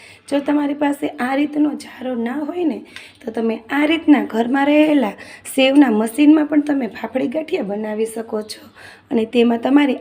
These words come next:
આ રીતની ચકરીનો ઉપયોગ કરવો પડશે. તો આ સમયે તેલ પણ આપણો સરસ એવો ગરમ થઈ ગયો છે. તો હવે ગરમ તેલ ઉપર આપણે આ રીતનો ફાફડી ગાંઠિયા,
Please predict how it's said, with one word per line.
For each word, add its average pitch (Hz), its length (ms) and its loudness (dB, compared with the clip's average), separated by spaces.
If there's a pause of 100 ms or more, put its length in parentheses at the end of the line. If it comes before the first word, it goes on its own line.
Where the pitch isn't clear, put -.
આ 262 160 2
રીતની 320 380 4
ચકરીનો 269 520 2
ઉપયોગ 339 340 0
કરવો 208 360 -2
પડશે. 208 440 -4 (1800)
તો 247 120 0
આ 240 160 -4 (120)
સમયે 302 460 0
તેલ 254 340 0
પણ 320 160 -2
આપણો 311 280 -2
સરસ 302 540 -4
એવો 320 140 -6
ગરમ 226 400 -8 (100)
થઈ 214 140 -12
ગયો 214 460 -10
છે. 214 120 -12 (420)
તો 226 80 -8
હવે 220 120 -8
ગરમ 226 380 -4
તેલ 247 320 0
ઉપર 240 260 -6
આપણે 226 220 -8 (220)
આ 285 100 0
રીતનો 302 400 0 (560)
ફાફડી 233 320 -2
ગાંઠિયા, 302 500 -2